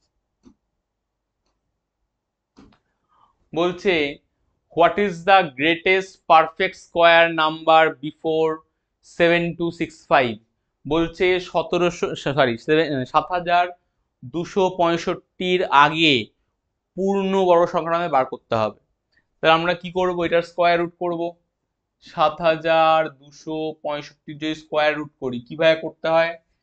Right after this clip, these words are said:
লাস্ট থেকে দুঘর দুঘর করে দাগ দিতে হয়, তারপরে দেখতে হয় এই নাম্বারটা কোন স্কয়ারের নিয়ারেস্ট। আটের স্কয়ার করলে চৌষট্টি, নয় স্কয়ার করলে একাশি, নয় স্কয়ার করলে বেশি হয়ে যাচ্ছে,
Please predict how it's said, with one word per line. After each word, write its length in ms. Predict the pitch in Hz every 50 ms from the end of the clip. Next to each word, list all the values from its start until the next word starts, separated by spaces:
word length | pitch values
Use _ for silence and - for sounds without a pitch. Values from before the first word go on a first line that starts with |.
| _ _ _ _ _ _ -
লাস্ট 520 | 131 135 143 151 156 160 156 - - _
থেকে 320 | - 170 160 - 175 170 165
দুঘর 320 | 151 156 156 156 165 160
দুঘর 300 | 156 151 156 160 160 156
করে 180 | 160 160 160 151
দাগ 220 | 156 147 151 147
দিতে 220 | 147 147 _ 160
হয়, 300 | 156 156 160 156 151 156 - _ _ _ _ _ _ _ _ _ _ _ _
তারপরে 280 | - 147 147 151 165 165
দেখতে 360 | 156 165 160 160 - 180 175
হয় 420 | 175 180 165 156 143 131 127 131 - _ _ _ _ _ _ _ _ _ _ _ _ _
এই 160 | - 165 175 175
নাম্বারটা 640 | 180 175 175 175 170 170 170 170 - - 180 180 185
কোন 360 | 180 - - 190 196 196 196
স্কয়ারের 460 | 190 - _ - 180 170 175 175 175
নিয়ারেস্ট। 520 | 170 165 160 156 147 131 123 117 - - -
আটের 260 | - 151 - - 170
স্কয়ার 340 | - - - 180 175 170 170
করলে 300 | 170 175 170 170 170 165
চৌষট্টি, 840 | - 175 165 165 165 - 190 175 - _ _ - 202 202 202 202 196 _ _ _ _ _ _ _ -
নয় 220 | 147 156 160 165
স্কয়ার 280 | 160 - - 175 160 156
করলে 200 | - 175 170 165
একাশি, 300 | 165 170 151 - - 139
নয় 160 | 135 139 147
স্কয়ার 180 | 147 - 165 156
করলে 120 | 165 160
বেশি 220 | 156 156 - 190
হয়ে 160 | 185 180 170 165
যাচ্ছে, 400 | 151 143 - _ - 127 107